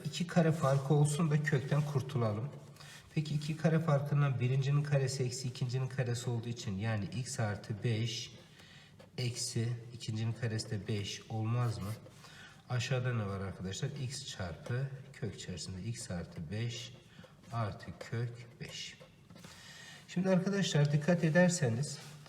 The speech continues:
burada eksi beş ile artı beş birbirini götürür. Ne olur?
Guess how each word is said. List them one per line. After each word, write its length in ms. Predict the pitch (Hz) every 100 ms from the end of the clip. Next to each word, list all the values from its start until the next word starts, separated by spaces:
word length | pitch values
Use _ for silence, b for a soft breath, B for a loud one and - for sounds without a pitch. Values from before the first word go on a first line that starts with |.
| B B B
burada 280 | 120 143 143
eksi 340 | 147 143 - 143
beş 160 | 147
ile 120 | 131
artı 260 | 123 123 120
beş 240 | 135 -
birbirini 460 | 135 127 110 101 92
götürür. 600 | 113 - - 135 135 - - B B -
Ne 120 | 120 131
olur? 460 | 117 110 143 -